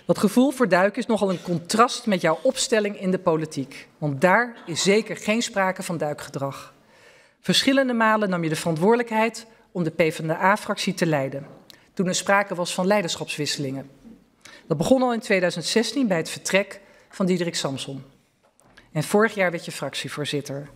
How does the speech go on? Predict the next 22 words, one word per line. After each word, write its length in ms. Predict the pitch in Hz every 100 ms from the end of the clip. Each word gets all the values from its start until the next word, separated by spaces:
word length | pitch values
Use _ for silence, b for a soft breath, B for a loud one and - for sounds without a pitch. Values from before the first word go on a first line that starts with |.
| b b b b -
En 100 | 160
dat 120 | 156
is 80 | 151
niet 300 | 202 214 -
onopgemerkt 580 | 185 165 160 151 147 139
gebleven. 680 | - 143 135 135 - 131 - _ _ b b b b
Niet 280 | - 202 262
alleen 260 | 196 180 170
door 140 | 165
je 100 | 160
inhoudelijke 580 | 170 156 180 196 185 196
inbreng 520 | 214 202 165 156 147 - - -
bij 100 | 147
de 80 |
debat 320 | 151 147 190 180
in 80 |
dit 120 | 156 135
huis, 540 | 151 180 285 - B B B B B _
maar 160 | 151 -
ook 380 | 208 277 - - - _
door 140 | 160
jouw 160 | 156